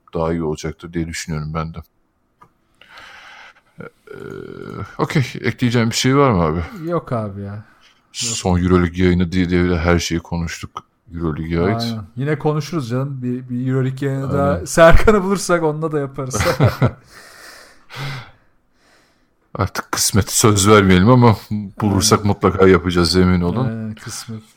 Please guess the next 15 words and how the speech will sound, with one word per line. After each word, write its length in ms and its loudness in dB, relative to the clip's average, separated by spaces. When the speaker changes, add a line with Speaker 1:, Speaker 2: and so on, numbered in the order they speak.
Speaker 1:
Ee, 480 0
o 140 4
zaman 360 4
bu 180 0
sezon 460 6
için 300 4
Euroleague'de 680 2
bizden 420 2
bu 80 -2
kadar 340 6
diyoruz. 440 2
Ee, 420 0
bu 60 -12
sırada 340 -2
tabii, 400 -2